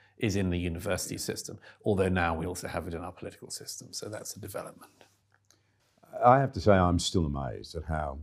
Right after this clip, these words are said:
Speaker 2: willingly, how readily, how lazily people give up that much heralded sort of pursuit of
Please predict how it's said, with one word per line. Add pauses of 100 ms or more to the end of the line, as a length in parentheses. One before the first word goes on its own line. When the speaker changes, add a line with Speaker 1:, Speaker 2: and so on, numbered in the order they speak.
Speaker 2:
willingly,
how
readily,
how
lazily
people
give
up (460)
that (120)
much (320)
heralded
sort
of
pursuit
of